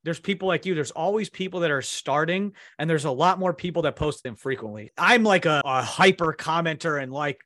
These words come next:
person, not because I'm trying to get in other people's networks. I don't comment on the largest accounts on LinkedIn to try and get their audience.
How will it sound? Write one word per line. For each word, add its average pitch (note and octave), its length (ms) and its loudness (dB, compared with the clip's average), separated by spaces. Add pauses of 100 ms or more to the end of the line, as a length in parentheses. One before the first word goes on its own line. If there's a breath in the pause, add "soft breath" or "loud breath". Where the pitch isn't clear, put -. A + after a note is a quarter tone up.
person, C#3 380 -4
not D3+ 220 4
because E3+ 160 -4
I'm D#3 80 -2
trying E3 240 0
to D3 80 0
get C#3+ 140 0
in D3+ 60 -4
other D3 160 -4
people's C#3 300 -8
networks. C#3+ 400 -4 (320 loud breath)
I D#3+ 80 4
don't F3+ 160 4
comment D#3+ 420 -2
on D3+ 140 -2
the C#3 100 -2
largest C3 480 -4
accounts C#3 400 -6
on C3 160 -4
LinkedIn C#3+ 380 -4
to C3+ 80 -6
try D3 240 -4
and A#2+ 120 -8
get D3 280 -6
their C#3 180 0
audience. D3+ 600 -2